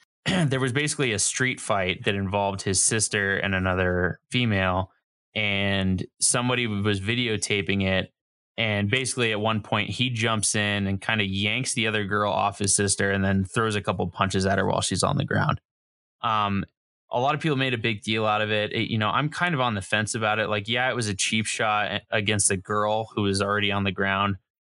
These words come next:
But at the same time, like, that was his sister that she was <laughs> trying to beat up. So, you know, I, I don't know if I would have just stood by. I mean, I probably would have handled it differently. I probably would have just, like,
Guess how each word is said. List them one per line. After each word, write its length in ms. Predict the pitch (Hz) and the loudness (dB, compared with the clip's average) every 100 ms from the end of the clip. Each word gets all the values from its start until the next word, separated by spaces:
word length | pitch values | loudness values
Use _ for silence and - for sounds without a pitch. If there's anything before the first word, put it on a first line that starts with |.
| _ - | _ -4
But 100 | 123 | -2
at 60 | |
the 80 | 117 | 0
same 200 | 135 139 | 0 0
time, 280 | 135 117 120 | 0 0 0
like, 160 | 104 | -2
that 140 | 101 104 | 0 0
was 120 | 104 | 0
his 180 | 98 92 | 0 0
sister 420 | 107 110 151 160 | 0 0 0 0
that 180 | 143 101 | 0 -2
she 140 | - | 0
was 120 | 107 98 | 0 0
<laughs> 0 | |
trying 200 | - 120 | 0 0
to 80 | 131 | 0
beat 220 | 113 113 | 0 0
up. 240 | 131 160 | 0 -2
So, 500 | 156 113 110 104 101 - _ _ | -2 0 0 0 -2 -6 _ _
you 100 | 123 | -2
know, 120 | 120 113 | 0 0
I, 280 | 107 98 - _ _ _ _ - | 0 -2 -4 _ _ _ _ -2
I 120 | 123 | 0
don't 120 | 127 | 2
know 140 | 120 | 0
if 100 | 113 | 0
I 140 | 98 104 | 0 0
would 120 | 123 | 0
have 80 | 135 | 0
just 180 | 147 143 | 0 0
stood 200 | 151 143 | -2 -2
by. 360 | 147 147 160 156 _ _ _ | 0 0 -2 -6 _ _ _
I 100 | 113 | 0
mean, 140 | 113 | 2
I 60 | 104 | 0
probably 220 | 135 120 | 0 0
would 100 | 107 | 0
have 60 | 101 | 0
handled 280 | 107 104 | 0 0
it 40 | 98 | 0
differently. 380 | 104 110 104 98 | 0 0 0 0
I 40 | |
probably 240 | 98 101 98 | 0 0 0
would 120 | 98 | -2
have 80 | 101 | -2
just, 260 | - - | -2 0
like, 240 | 101 95 | 0 -2